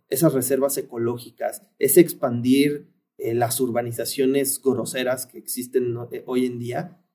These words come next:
pues sí le están haciendo un daño a nuestra na-, a la naturaleza,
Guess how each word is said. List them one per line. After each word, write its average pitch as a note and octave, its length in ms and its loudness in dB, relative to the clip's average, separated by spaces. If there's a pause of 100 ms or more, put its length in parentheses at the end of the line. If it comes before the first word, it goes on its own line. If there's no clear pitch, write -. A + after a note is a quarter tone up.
(380)
pues C#3 420 2 (260)
sí - 160 2
le G#3+ 120 8
están G3 260 4
haciendo F3+ 340 4
un D#3+ 80 4
daño D#3 240 2
a D3+ 40 -4
nuestra B2 300 -6
na-, A#2 120 -8
a A#2 180 -8
la A#2 140 -12
naturaleza, A#2 760 -6